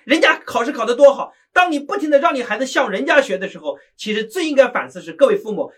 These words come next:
你是不是人家的父母？你羡慕，你让你的孩子说，“你看人家的父母多好。”但是你反思一下，你应该向人家父母学习，而不只是你的孩子向人家孩子学习。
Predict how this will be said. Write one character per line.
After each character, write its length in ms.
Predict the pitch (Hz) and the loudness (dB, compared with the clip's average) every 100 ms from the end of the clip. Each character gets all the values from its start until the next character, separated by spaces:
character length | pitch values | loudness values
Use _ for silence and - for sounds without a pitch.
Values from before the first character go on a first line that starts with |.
| _ | _
你 260 | 208 202 185 | -4 -4 -2
是 160 | 359 | -4
不 80 | 302 | -2
是 40 | |
人 160 | 196 180 | -4 -4
家 140 | 226 | -4
的 80 | 196 | -4
父 180 | 185 196 | -8 -12
母？ 220 | 135 - _ _ _ _ _ _ _ _ _ _ _ _ _ | -16 -18 _ _ _ _ _ _ _ _ _ _ _ _ _
你 160 | 262 262 | -4 -2
羡 280 | - 381 | 2 2
慕， 80 | 330 | 2
你 100 | 254 | 0
让 160 | 269 311 | 0 2
你 80 | 254 | 2
的 80 | |
孩 140 | 262 269 | 2 -2
子 60 | 285 | 2
说 120 | 277 | 2
，“你 120 | 269 | 2
看 120 | 320 | -4
人 140 | 294 349 | -4 -4
家 100 | 311 | -4
的 120 | 302 | -4
父 120 | 320 | -6
母 120 | 262 | 0
多 160 | 269 262 | 2 2
好。” 240 | 196 - _ _ | 0 -10 _ _
但 180 | 320 247 | 2 2
是 360 | - 233 - _ _ - | 0 -10 -10 _ _ -8
你 180 | 214 277 | -4 0
反 240 | 277 - | 0 -2
思 140 | 233 | -6
一 20 | 202 | -6
下， 220 | 180 - | -6 -6
你 400 | 240 202 147 - | -6 -6 -10 -8
应 200 | 269 311 | -2 2
该 160 | 262 240 | 2 2
向 240 | 277 247 | 2 0
人 160 | 165 202 | -4 -4
家 160 | 247 | -4
父 180 | 202 214 | -4 -14
母 100 | 131 | -16
学 140 | 117 107 | -18 -18
习， 100 | - | -14
而 160 | - 190 | -6 -4
不 100 | 320 | -4
只 100 | 220 | -8
是 80 | 180 | -10
你 140 | 196 165 | -12 -12
的 60 | |
孩 200 | - 143 | -10 -10
子 120 | 185 | -8
向 180 | 202 175 | -6 -6
人 100 | 160 | -6
家 80 | 185 | -8
孩 220 | - 151 | -6 -8
子 80 | 220 | -8
学 180 | 165 123 | -12 -14
习。 160 | 135 | -16